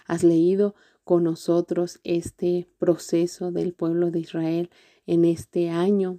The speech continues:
de lectura de la Biblia, puedes darte cuenta cómo Dios fue paciente, cómo Dios realmente les respondía cuando clamaban, aunque eran infieles. Él fue así. Y Dios está siendo fiel en tu vida.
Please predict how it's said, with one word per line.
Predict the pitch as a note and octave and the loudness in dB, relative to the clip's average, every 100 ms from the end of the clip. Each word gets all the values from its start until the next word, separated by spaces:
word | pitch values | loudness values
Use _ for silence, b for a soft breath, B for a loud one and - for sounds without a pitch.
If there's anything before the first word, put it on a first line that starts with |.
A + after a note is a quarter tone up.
| - | -6
de | E3+ | -2
lectura | E3 E3 - F3 F3 | -2 -2 -4 -2 -2
de | E3+ | -2
la | E3+ | -2
Biblia, | E3+ E3+ D#3+ | -2 -4 -6
puedes | - F3+ F3+ | -4 -2 0
darte | F3+ F3 E3+ | -2 -2 -4
cuenta | - E3+ F3 | -8 -10 -10
cómo | - E3+ E3+ | -8 -6 -4
Dios | E3+ E3 - b b b | -4 -4 -8 b b b
fue | - F#3+ | -2 -2
paciente, | F#3 E3+ - F3 E3+ E3+ | -2 -8 -6 -4 -4 -8
cómo | - F3+ F3+ | -6 -2 0
Dios | F#3 F3+ F3 | 2 0 0
realmente | F3 F3 F3+ F3 F3 F3 b b b F3 | -2 0 0 0 -4 -8 b b b 0
les | F3+ E3+ | 0 0
respondía | E3 - F3 E3 E3+ F3 E3 | -6 -6 -8 -4 -2 -2 -4
cuando | - E3+ E3 | -8 -8 -8
clamaban, | - D#3+ D#3+ D#3+ D#3+ | -8 -10 -8 -6 -6
aunque | D#3+ D#3+ E3+ E3 | -6 -6 -2 -2
eran | E3 E3+ - b b | 0 -2 -6 b b
infieles. | F#3 F3+ E3+ - F3 E3+ E3 - _ - | -2 0 -2 0 0 0 -6 -12 _ -2
Él | G3 G3 F3+ - | 2 2 -2 -6
fue | F3+ E3+ | -8 -8
así. | E3 - E3 b b b - | -10 -8 -8 b b b -4
Y | G3 F3 G#3 - | -2 -2 -6 -4
Dios | F#3+ G#3 F3 D#3+ _ - | 2 4 2 -4 _ -12
está | F#3 - F#3+ | -12 -10 -12
siendo | F3 F3+ F3 E3 | -8 -4 -4 -4
fiel | - - E3+ E3 - | -8 -2 -2 -2 -8
en | E3 D#3 | -10 -6
tu | D3+ | -6
vida. | D#3 D3+ C3+ | -6 -6 -8